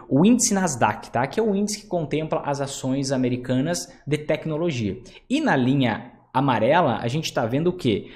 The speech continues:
As ações americanas em geral, tá?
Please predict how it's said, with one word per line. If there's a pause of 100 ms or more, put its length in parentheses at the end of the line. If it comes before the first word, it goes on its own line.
(140)
As
ações
americanas
em
geral, (160)
tá?